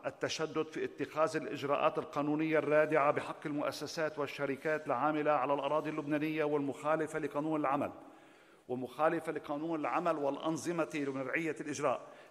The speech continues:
لا سيما الجانب المتعلق بالعمالة اللبنانية. كما يتم العمل على وقف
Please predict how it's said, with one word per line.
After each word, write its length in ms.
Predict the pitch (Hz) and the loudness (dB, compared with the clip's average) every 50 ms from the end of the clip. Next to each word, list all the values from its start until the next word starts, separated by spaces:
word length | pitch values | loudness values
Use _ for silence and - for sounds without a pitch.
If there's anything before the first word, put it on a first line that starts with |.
| - | -4
لا 120 | - 127 127 | -2 0 0
سيما 720 | - - - 160 151 143 139 139 139 139 131 - - - - | 0 -2 -4 -2 -2 0 0 -2 -4 -4 -6 -10 -14 -12 -10
الجانب 560 | - 110 95 - 135 135 135 135 135 131 - - - | -10 -10 -6 -4 -2 -2 -2 0 -2 -4 -4 -6 -6
المتعلق 580 | 117 113 110 117 - 117 110 117 127 127 123 - - | -6 -6 -6 -6 -6 -2 -2 0 0 0 -4 -6 -6
بالعمالة 460 | 110 107 95 101 113 127 127 123 117 113 | -8 -6 -6 -4 -2 -2 -2 -2 -2 -4
اللبنانية. 600 | 110 110 110 107 113 107 104 101 95 - - - - _ _ _ _ _ - - - - _ | -4 -6 -8 -6 -6 -6 -6 -6 -10 -12 -18 -20 -20 _ _ _ _ _ -20 -20 -20 -20 _
كما 300 | - 147 139 143 131 131 | -2 -2 0 0 0 2
يتم 380 | 135 127 - - 147 151 151 143 | 2 0 0 0 -2 0 0 2
العمل 360 | 131 123 127 131 123 90 - - - - - - - - - - - - | 2 4 2 2 0 -2 -4 -10 -16 -20 -20 -20 -20 -20 -20 -20 -8 -6
على 220 | 110 117 120 120 | -4 0 2 2
وقف 460 | 123 131 165 160 - - - - 143 | 2 2 2 0 0 -4 -6 -6 -6